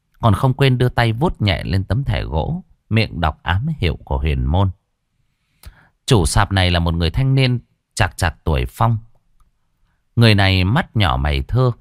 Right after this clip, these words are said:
đặc biệt là sống mũi nhô cao. Nhìn tổng thể khuôn mặt cũng biết là phường không đứng đắn.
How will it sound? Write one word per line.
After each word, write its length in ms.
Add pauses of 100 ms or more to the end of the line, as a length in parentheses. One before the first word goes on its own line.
(160)
đặc 180
biệt 160
là 100
sống 300
mũi 140
nhô 220
cao. 420 (300)
Nhìn 200
tổng 200
thể 200
khuôn 300
mặt 180 (160)
cũng 180
biết 220
là 60
phường 320
không 240
đứng 220
đắn. 300